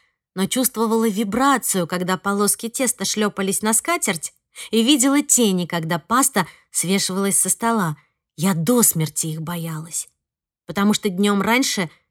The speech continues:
к нам приехала тётя Эфтерпа. На ней были фланелевые брюки. На шею она повязала жёлтый платок. Тётя без задней мысли посмотрела со мной страшный фильм про нападение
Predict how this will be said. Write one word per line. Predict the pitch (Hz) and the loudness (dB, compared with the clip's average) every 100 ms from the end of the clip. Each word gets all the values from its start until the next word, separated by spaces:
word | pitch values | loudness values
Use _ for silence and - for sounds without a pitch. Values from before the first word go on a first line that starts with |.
| _ _ | _ _
к | 196 | -2
нам | 208 | -2
приехала | 196 214 226 226 208 202 | 0 2 2 0 -2 0
тётя | 220 208 226 208 | -2 -2 -2 -4
Эфтерпа. | - 254 233 - 147 - _ _ _ _ _ 185 | -4 -6 -4 -6 -10 -12 _ _ _ _ _ -2
На | 190 | 2
ней | 202 190 | 4 4
были | 208 196 | 2 0
фланелевые | 196 202 214 196 175 170 170 | 2 2 4 2 0 -2 -2
брюки. | 151 175 160 - 190 214 _ _ _ _ _ | -2 -2 -4 -6 -10 -10 _ _ _ _ _
На | 185 208 226 | 2 4 4
шею | - 294 320 233 | 4 4 4 4
она | 208 | 2
повязала | 180 185 196 202 185 175 | 0 -2 0 2 2 0
жёлтый | 180 196 202 233 | 0 0 -2 -2
платок. | 240 254 - 156 - - _ _ _ _ - - | 0 0 -2 -6 -6 -16 _ _ _ _ -14 0
Тётя | 330 403 247 | 2 2 2
без | 190 190 | 2 2
задней | 143 220 247 302 | 4 4 4 2
мысли | 370 381 302 180 | 2 2 2 -2
посмотрела | 160 180 202 202 240 311 262 | -2 -2 0 0 0 2 2
со | - 220 | 2 2
мной | 214 208 | 2 0
страшный | - - 247 247 214 196 | 0 2 2 2 0 0
фильм | - 339 302 165 - - | 0 0 0 -2 -10 -4
про | 226 240 | 2 4
нападение | 233 226 202 262 262 | 4 2 2 2 2